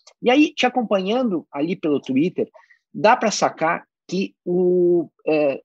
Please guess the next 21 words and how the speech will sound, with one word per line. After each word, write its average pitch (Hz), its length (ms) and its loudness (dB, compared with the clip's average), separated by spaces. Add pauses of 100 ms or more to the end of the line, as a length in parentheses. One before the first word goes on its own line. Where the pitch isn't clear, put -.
(180)
o 190 80 -4
quanto 240 680 0
o 185 80 -8
treino 196 440 0
é - 20 -2
importante 160 640 -4
pra 131 120 -6
você, 123 380 -8
né, 120 160 -6
Rosana? 123 560 -6
É, 123 580 0 (460)
eu, 160 180 4
da, 135 400 -4 (840)
claramente, 185 880 2
né, 147 220 -2
você 160 300 -2
se 170 160 -8
diverte 160 640 -2
no 131 120 -8
treino, 139 560 -4
né? 139 200 -8